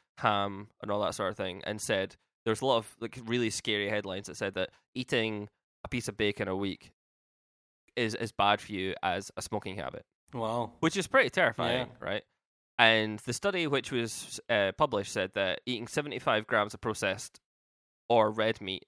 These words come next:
Speaker 1: in a day, which is, like, three slices of ham, so it's like a ham
Speaker 2: Mm.
Speaker 1: sandwich from, like, a Tesco meal deal,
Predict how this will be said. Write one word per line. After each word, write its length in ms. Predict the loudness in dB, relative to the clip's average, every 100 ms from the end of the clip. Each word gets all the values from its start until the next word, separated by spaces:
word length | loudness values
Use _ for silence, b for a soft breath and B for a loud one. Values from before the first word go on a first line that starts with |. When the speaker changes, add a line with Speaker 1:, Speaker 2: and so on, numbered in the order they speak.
| -8
Speaker 1:
in 80 | -8
a 60 |
day, 340 | -4 -4 -4 -10 _ _ _ _ _
which 240 | -2 0
is, 140 | 0 -2
like, 240 | -4 -4
three 280 | -10 -4 -2
slices 340 | 0 0 0 -6
of 100 | -2
ham, 200 | -2 -2
so 100 | -6
it's 60 |
like 100 | -4
a 60 | -2
ham 160 | -2 -2
Speaker 2:
Mm. 60 |
Speaker 1:
sandwich 500 | -2 -4 -4 -10 -18 _ _
from, 160 | 0 0
like, 160 | 0 -4
a 40 |
Tesco 380 | 0 0 2 -4
meal 160 | -4 -4
deal, 260 | -6 -10